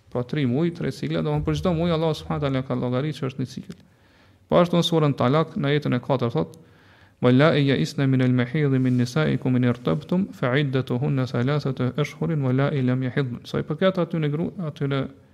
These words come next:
grave që, pra, është ndërprerë cikli menstrual, edhe keni dyshim, pra, për idetin, për kohëpritjen e tyre,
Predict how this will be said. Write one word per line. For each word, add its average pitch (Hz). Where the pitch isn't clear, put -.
grave 151
që, 147
pra, 123
është 120
ndërprerë 143
cikli 131
menstrual, 120
edhe 135
keni 160
dyshim, 139
pra, 120
për 117
idetin, 123
për 117
kohëpritjen 151
e 123
tyre, 135